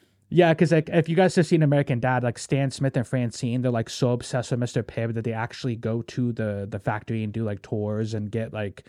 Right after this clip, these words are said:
you know, merchandise. Bro, I would do that. For sure. That's how big of a Mister Pibb fan I am. Like, I would even do that for Coke if Coke still had cocaine in it.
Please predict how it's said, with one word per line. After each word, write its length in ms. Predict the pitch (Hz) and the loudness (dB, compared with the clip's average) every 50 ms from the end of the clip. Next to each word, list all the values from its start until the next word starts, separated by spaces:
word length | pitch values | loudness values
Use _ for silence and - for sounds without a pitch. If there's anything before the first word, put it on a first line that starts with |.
| - - _ _ - | -20 -20 _ _ 0
you 80 | 123 | 0
know, 100 | 117 104 | 0 0
merchandise. 560 | 101 98 101 104 - 123 113 117 120 120 - | 0 -2 -4 -4 -2 -2 0 2 0 0 2
Bro, 180 | - 135 123 120 | 2 4 4 6
I 120 | 110 131 | 6 6
would 160 | 156 151 117 117 | 6 6 6 8
do 120 | 143 131 | 6 6
that. 160 | 98 80 - - _ _ _ _ _ _ _ _ _ _ _ _ _ _ _ _ | 4 2 -4 -14 _ _ _ _ _ _ _ _ _ _ _ _ _ _ _ _
For 100 | - 143 | 4 4
sure. 240 | 131 - 160 139 113 | 6 6 4 4 4
That's 220 | 101 127 139 - - | 4 2 0 2 2
how 100 | 175 143 | 0 2
big 200 | 123 143 139 151 | 2 2 2 2
of 80 | 139 | 2
a 60 | 131 127 | 2 2
Mister 240 | 127 120 - 123 - | 0 0 -2 -4 -2
Pibb 240 | - 131 127 120 | -2 -2 -2 -2
fan 180 | - 123 117 107 | -2 -2 -2 -2
I 120 | 101 110 | -2 -4
am. 120 | 113 101 98 | -4 -4 -4
Like, 160 | 101 113 - | -4 -4 0
I 120 | 131 151 | 2 4
would 120 | 175 202 208 | 6 6 6
even 200 | 214 190 190 147 | 6 4 4 4
do 120 | - 175 | 6 6
that 140 | 180 180 160 | 6 6 4
for 100 | - 123 | 2 0
Coke 340 | - - - 135 151 151 - | 0 2 2 2 2 4 2
if 140 | 131 - - | 0 0 -2
Coke 240 | - - 147 143 | 0 0 0 0
still 200 | - - - 143 | 0 -2 -2 0
had 120 | 139 139 - | 0 0 0
cocaine 320 | - 117 104 - 135 123 | -2 -2 -2 0 -2 -2
in 80 | 104 92 | -2 -4
it. 120 | 85 73 | -6 -10